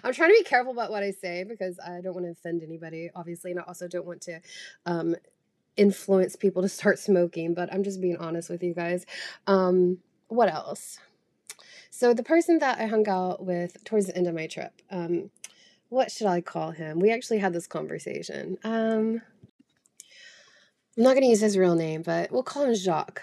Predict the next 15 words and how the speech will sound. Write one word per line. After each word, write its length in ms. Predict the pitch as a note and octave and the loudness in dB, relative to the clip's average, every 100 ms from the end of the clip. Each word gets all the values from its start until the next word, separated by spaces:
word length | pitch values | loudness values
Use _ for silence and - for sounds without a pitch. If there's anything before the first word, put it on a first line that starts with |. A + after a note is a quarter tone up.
| G#3+ | -12
Jacques 400 | G3+ G3+ G3 - | -2 -2 -2 -6
the 100 | E3+ | -2
rock 260 | D#3+ - - | -2 -2 -8
star. 460 | - - - F3+ - | -10 -8 -8 -12 -10
Um, 540 | F#3 F3 F3 E3+ E3+ F3 _ _ _ _ _ _ _ _ _ _ | -2 2 4 2 2 -2 _ _ _ _ _ _ _ _ _ _
he's, 520 | - A3 C4 C4 A#3+ A3+ - _ - | 0 2 4 2 0 -4 -10 _ -2
oh, 320 | G3+ F3 E3 - _ | 0 0 -2 -10 _
what 240 | A#3 A#3+ | 0 4
a 120 | G#3 | 4
very, 680 | F#3 G3 F#3 F3 E3+ E3 - - | 4 6 8 6 2 0 -6 -10
very 680 | F3+ F3+ F3+ F3 E3 D#3 D3+ | -4 0 2 2 0 -4 -8
special 340 | - G3+ F#3 E3+ | -6 -4 -2 0
person. 440 | F#3 E3+ E3 D#3+ - - - _ | 0 0 -2 -8 -8 -12 -12 _
Um, 380 | F#3 F3 E3 - - _ | 0 2 2 -2 -12 _
I'd, 260 | G#3 G#3 | 0 0